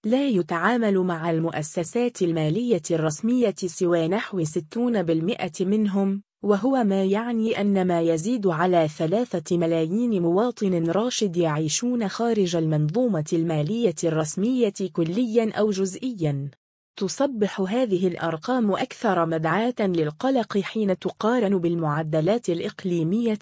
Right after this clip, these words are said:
والدولية، فبينما يبلغ معدل الشمول المالي في دول مثل المغرب ومصر تسعة وعشرون وثلاثة وثلاثون بالمئة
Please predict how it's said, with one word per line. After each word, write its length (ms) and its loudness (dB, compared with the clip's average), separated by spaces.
والدولية، 920 2
فبينما 800 2
يبلغ 540 2
معدل 560 0
الشمول 520 -2
المالي 480 0
في 220 -4
دول 380 4
مثل 240 -2
المغرب 600 2
ومصر 560 -2
تسعة 540 -4
وعشرون 720 0
وثلاثة 800 0
وثلاثون 840 0
بالمئة 460 -2